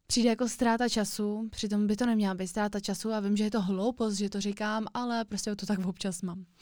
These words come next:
No, ale prostě jsem se v nějakém jako životním bodě, ehm, setkala s tím, že jsem prostě nevěděla, jako, necítila jsem se šťastná. Já jsem věděla,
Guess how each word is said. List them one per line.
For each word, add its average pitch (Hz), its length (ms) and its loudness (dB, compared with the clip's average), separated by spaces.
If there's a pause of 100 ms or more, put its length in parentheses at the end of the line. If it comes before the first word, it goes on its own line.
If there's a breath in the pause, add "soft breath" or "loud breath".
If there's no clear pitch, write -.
(680 loud breath)
No, 247 480 8
ale 254 180 6
prostě 269 300 2
jsem 302 180 6
se 311 160 4
v 277 40 6
nějakém 262 460 6
jako 277 380 4
životním 247 640 6
bodě, 220 460 4 (140)
ehm, 202 680 2
setkala 254 420 2
s 240 80 -2
tím, 226 240 2
že 220 160 2
jsem 226 180 2
prostě 233 440 2
nevěděla, 226 880 4 (800 soft breath)
jako, 220 760 2 (420)
necítila 240 540 6
jsem 233 160 4
se 233 100 4
šťastná. 196 540 0
Já 220 180 4
jsem 254 280 6
věděla, 226 720 8